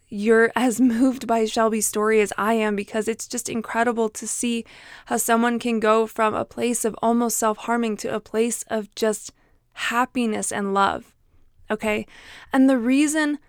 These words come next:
I want to share the, these stories, I want to share this story, is to give you hope, right? Because maybe you're like Shelby. Maybe you were looking, you're looking at me going, "Well, she's done it, but she's the only one I've known that's done it."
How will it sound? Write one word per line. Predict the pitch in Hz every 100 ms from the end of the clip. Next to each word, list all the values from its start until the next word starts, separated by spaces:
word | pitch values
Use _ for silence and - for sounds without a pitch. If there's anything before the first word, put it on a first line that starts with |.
| _ _ -
I |
want | 247 254 247
to |
share | - - 240 247
the, | 240 226 -
these | 226 226
stories, | - 247 254 262
I | 233
want | 233
to | 240
share | - 247 233
this | 220 302
story, | - 220 208 196 208 - -
is | - 240
to | 262
give | 220 269
you | 302 294
hope, | - 240 269 - - _ _ _ _ _ _ -
right? | 220 233 277 -
Because | 254 277 247
maybe | 240 247 311
you're | 320 262
like | 254 247
Shelby. | 240 214 214 196 - _ _ - - -
Maybe | 226 269 311
you | 320 285 269
were | 254 240 -
looking, | 226 240 262 233 - -
you're | 233 240
looking | 254 285 262
at | 226
me | 240 254
going, | 233 214 196
"Well, | 196 240 247 240 _ _ _ _ _
she's | - - 254 302 -
done | 208 196
it, | 202 262 - _ _ -
but | 240
she's | 233 269 247
the | 254
only | 247 247 233
one | 233 233
I've | 220
known | 214 214 233
that's | 220 - -
done | - 233 240
it." | 196